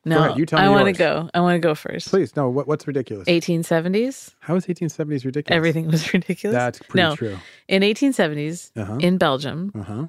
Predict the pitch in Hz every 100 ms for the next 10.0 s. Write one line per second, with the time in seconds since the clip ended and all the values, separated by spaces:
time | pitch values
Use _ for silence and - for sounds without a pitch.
0 | - 170 - 175 170 165 - 160 151 151
1 | 151 139 - 156 - - 135 - - -
2 | 143 139 135 131 131 131 113 151 151 _
3 | _ _ _ _ - - - - - -
4 | _ _ _ _ _ _ - 139 135 131
5 | 113 113 147 107 110 - 135 107 - 110
6 | 113 107 120 107 117 123 - 196 185 -
7 | - - 180 175 180 - 165 143 - -
8 | - 190 190 202 170 160 170 175 170 196
9 | - 226 208 190 165 160 196 226 226 -